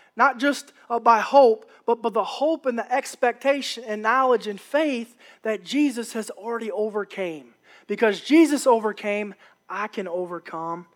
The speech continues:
because I'm raised to life based on the finished work that Jesus did in my life.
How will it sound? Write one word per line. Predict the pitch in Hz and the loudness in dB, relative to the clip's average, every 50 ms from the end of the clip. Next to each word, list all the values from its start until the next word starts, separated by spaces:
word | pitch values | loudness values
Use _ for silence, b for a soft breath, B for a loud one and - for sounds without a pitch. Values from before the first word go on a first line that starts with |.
| _ _ _ _ _ _ _ _ | _ _ _ _ _ _ _ _
because | - 185 175 - - 185 180 202 170 175 | -12 -12 -10 -6 -2 -2 -2 -2 -2 -4
I'm | 165 - 175 175 | -6 -6 -4 0
raised | 185 202 226 233 226 - - | 2 2 2 2 0 -4 -2
to | 233 | 0
life | 208 190 190 190 190 185 185 - | 2 4 4 4 4 2 0 -2
based | - 196 190 190 - 180 | 0 0 0 0 -2 -6
on | 165 180 175 | -8 -10 -10
the | 156 | -12
finished | - - - 285 311 302 254 226 - - | -12 -6 -2 0 2 2 2 0 -2 -2
work | 185 185 190 196 202 196 - - b b b b b b | 0 2 2 2 2 -2 -8 -20 b b b b b b
that | 185 185 175 170 | -4 -4 -4 -4
Jesus | 170 175 226 269 269 220 220 196 - | -4 -2 0 0 0 0 0 -4 -4
did | - - 180 180 185 190 190 196 190 - b b b b b b b b b _ _ - | -4 -4 -2 0 2 2 0 -2 -6 -14 b b b b b b b b b _ _ -6
in | 208 208 208 208 208 214 208 - _ _ - | -4 -2 0 -2 -2 -4 -6 -12 _ _ -8
my | 165 175 175 175 180 185 185 190 - _ _ _ _ _ _ _ _ _ _ _ | -6 -6 -4 -4 -6 -6 -8 -10 -14 _ _ _ _ _ _ _ _ _ _ _
life. | - 202 202 180 156 127 - - - - | 0 2 2 2 2 -2 -14 -20 -20 -20